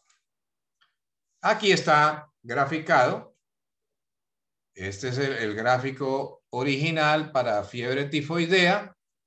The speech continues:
en una ciudad X, país X, en este periodo ochenta y nueve noventa y nueve, y se grafica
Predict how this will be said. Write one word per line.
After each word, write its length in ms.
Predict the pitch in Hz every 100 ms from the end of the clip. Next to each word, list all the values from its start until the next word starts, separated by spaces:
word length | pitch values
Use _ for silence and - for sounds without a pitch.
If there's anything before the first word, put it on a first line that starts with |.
| _ _
en 180 | 98 104
una 260 | 117 123
ciudad 420 | 123 113 107 120
X, 360 | 139 143 151 - -
país 360 | 101 101 117
X, 600 | 147 143 156 170 - - _ _ _ _ _ _ -
en 100 | 113
este 240 | 123 151
periodo 380 | 143 139 143 143
ochenta 340 | 135 131 107
y 60 | 110
nueve 180 | 127 147
noventa 340 | 160 165 160
y 60 | 185
nueve, 380 | 170 165 170 170
y 300 | 165 180 -
se 180 | - 175
grafica 840 | 175 175 185 170 165 180 175 -